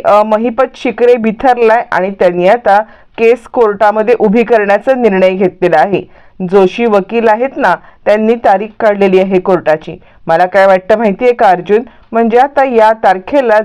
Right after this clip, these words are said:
जर का तू इकडे नसशील ना, तर तो महिपत शिकरे किंवा जोशी काहीही ॲक्शन घेऊ शकतात, मधुभाऊंना अडकवण्यासाठी सुद्धा आता कमी करायला ते बघणार नाहीयेत.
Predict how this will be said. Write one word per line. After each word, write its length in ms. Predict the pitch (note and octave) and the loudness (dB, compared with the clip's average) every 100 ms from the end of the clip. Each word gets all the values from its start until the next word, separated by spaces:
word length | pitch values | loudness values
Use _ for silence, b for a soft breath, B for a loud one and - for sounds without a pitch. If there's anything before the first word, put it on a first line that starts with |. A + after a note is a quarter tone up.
| G3+ | 0
जर 180 | A3 B3 A3 | 0 0 0
का 160 | G#3 | 0
तू 300 | G#3+ - F#3 | 0 -2 0
इकडे 340 | G3 G#3 A3+ A3+ | 0 0 0 2
नसशील 440 | G3 F#3 - C4+ | 0 -2 -2 -2
ना, 220 | G#3 F#3+ D#4+ b b - | 2 0 -2 b b -2
तर 160 | C4+ C#4 | 0 0
तो 300 | - C4+ C4 | 0 0 2
महिपत 400 | G3+ F#3+ F#3 F#3+ F#3+ | 0 -2 -2 -4 -4
शिकरे 400 | C4+ A#3+ A#3 A#3 | -10 -2 0 0
किंवा 420 | A#3 B3 A3+ C4 | 0 -4 0 -2
जोशी 520 | A#3 A#3 A3+ G#3 D#3+ - b b | 0 0 0 -2 -4 -6 b b
काहीही 460 | F3 F3+ F3 E3 F3 | -4 -2 -2 0 2
ॲक्शन 440 | F#3+ - G#3+ G3 | 2 0 -2 -2
घेऊ 280 | F#3 F3+ G3+ | 0 0 0
शकतात, 460 | A3+ G#3+ F#3 F#3 F#3+ G#3 | 0 -4 -2 -2 -2 0
मधुभाऊंना 760 | G3 E3 F3+ F3 F3+ A3 F#3 - | -2 0 0 2 0 0 -2 -2
अडकवण्यासाठी 880 | - F#3 F3+ F3+ F3+ F#3 A#3+ A3+ A#3 | -2 -4 -2 -2 0 0 0 -2 -4
सुद्धा 400 | A#3 G#3 E3 F3+ | -4 -4 -2 0
आता 320 | F3+ A#3+ G3 A3 | 0 0 0 0
कमी 380 | - E3+ E3+ | 0 -2 -2
करायला 500 | F3+ E3+ D#3+ G#3 G3 G#3+ B B - | -2 0 2 2 0 -2 B B -4
ते 60 | B3+ | -2
बघणार 480 | A#3 A3 A#3 G#3 G3 | 0 0 0 0 0
नाहीयेत. 400 | E3+ D#3 C#3+ | 0 0 -2